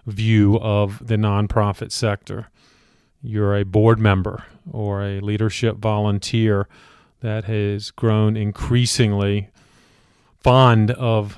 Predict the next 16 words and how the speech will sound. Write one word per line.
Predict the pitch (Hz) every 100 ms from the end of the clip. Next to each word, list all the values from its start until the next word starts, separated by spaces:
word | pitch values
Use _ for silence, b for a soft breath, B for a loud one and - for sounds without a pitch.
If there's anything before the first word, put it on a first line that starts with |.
| -
the | 123 107
organization | 113 110 110 98 107 113 - 117 107 117
that | 104 - 113
you're | 107 104
serving | - - 117 117 104
as | 98
a | 95
volunteer | 101 98 98 95 104 101 110
and, | 107 104
and | 113 110
have | 107 101
even | 117 120 123
considered | 123 113 135 131 131 120 b b b _ -
joining | 107 120 123 123
it | 120
professionally. | 113 - 120 - 104 104